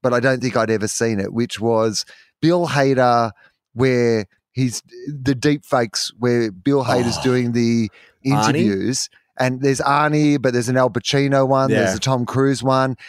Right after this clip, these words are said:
Speaker 1: And what they do is, if, if people haven't seen these, 'cause I've seen deep fakes before and I've seen actors, like, you know, doing deep fakes, but I, I didn't realize, I think when you were, like, telling me about this, that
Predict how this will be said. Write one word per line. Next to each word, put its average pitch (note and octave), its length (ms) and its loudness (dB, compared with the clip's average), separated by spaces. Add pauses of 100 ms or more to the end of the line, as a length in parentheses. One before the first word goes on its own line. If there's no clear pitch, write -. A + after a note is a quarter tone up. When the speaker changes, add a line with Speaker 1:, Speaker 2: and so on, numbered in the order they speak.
(160)
Speaker 1:
And B2+ 380 -2
what D3 220 -2
they C#3 160 2
do D#3 340 2
is, A#2+ 300 0
if, B2+ 160 -2
if C3 240 -2
people C3 240 -2
haven't A2+ 200 -2
seen E3 260 0
these, A2 320 -2 (880)
'cause F3 120 0
I've G3+ 220 2
seen F#3 260 2
deep D3 280 0
fakes A#2+ 240 -4
before G#2+ 280 -2
and G#2+ 80 0
I've G#2+ 80 -2
seen B2 160 -2
actors, A2+ 400 -4
like, A2 280 -2
you A#2+ 140 0
know, A2 60 0
doing A#2 300 -2
deep G#2+ 220 -2
fakes, G#2 260 -4
but A#2+ 220 -2
I, D3 140 0 (380)
I D3 80 2
didn't F3 340 0
realize, C3+ 720 0
I A#2 80 0
think A#2+ 180 -2
when A#2 160 0
you A2+ 140 0
were, G#2+ 100 0 (240)
like, G#2+ 200 -2
telling F3 280 0
me B2 120 2
about G2+ 280 0
this, G#2 220 -2
that A2 240 0